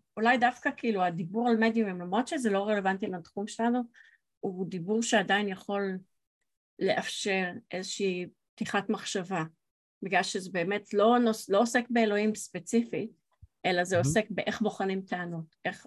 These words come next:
Speaker 1: איך בודקים האם מישהו שטען עשרה דברים, ורק שמונה מהם נכונים, או רק חמישה מהם נכונים, האם זה מספיק לנו להגיד שהבן אדם הזה,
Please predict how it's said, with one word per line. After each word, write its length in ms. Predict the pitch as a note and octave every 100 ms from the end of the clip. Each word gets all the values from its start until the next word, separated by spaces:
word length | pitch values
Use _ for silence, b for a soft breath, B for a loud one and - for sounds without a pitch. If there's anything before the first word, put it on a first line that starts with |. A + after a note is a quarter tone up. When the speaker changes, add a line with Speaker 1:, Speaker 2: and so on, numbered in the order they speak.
| -
Speaker 1:
איך 160 | G3
בודקים 580 | G#3 G3+ _ G#3 G#3 G3+ G3 _ _ _ _ -
האם 480 | F#3+ F#3+ F#3 F#3+ F#3+
מישהו 240 | G3 G#3
שטען 640 | - F#3+ F#3 F#3 F#3+ F#3 F3+ - -
עשרה 380 | - G3+ F#3
דברים, 440 | F#3+ G3 F#3+ F3+ E3+ -
ורק 320 | E3+ F3+ -
שמונה 500 | - G3+ F#3+ G3+ G3+
מהם 180 | G#3 G#3
נכונים, 500 | G3 G3+ G3 G3 F#3+
או 100 | F3
רק 160 | F3+ F#3
חמישה 480 | - F#3+ F3+ - G#3
מהם 200 | A3 G#3
נכונים, 380 | G#3+ G#3 G3+ G#3+ _ _ _ _
האם 280 | G3 G3+ G#3
זה 180 | F#3+ G#3
מספיק 520 | G3 G3 - G3 -
לנו 260 | G3+ F#3+ F3+
להגיד 380 | F3 E3 F3+
שהבן 260 | - F#3+ E3+
אדם 300 | F3 F3 F3
הזה, 160 | F3+